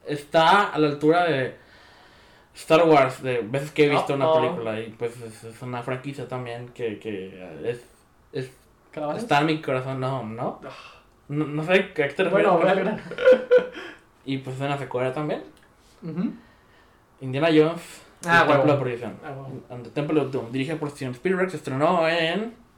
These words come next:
Speaker 1: bueno, la que tengo en los años todo. Ah,
Speaker 2: ¿Ochentas?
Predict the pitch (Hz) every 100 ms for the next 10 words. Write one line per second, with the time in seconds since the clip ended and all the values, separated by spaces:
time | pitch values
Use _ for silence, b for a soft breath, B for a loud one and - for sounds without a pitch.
0 | b b b b b _ 107 117 113 117
1 | 131 135 143 127 120 123 107 107 104 120
2 | _ - 123 110 90 85 - - - 135
3 | 165 180 214 214 - - - - - -
4 | -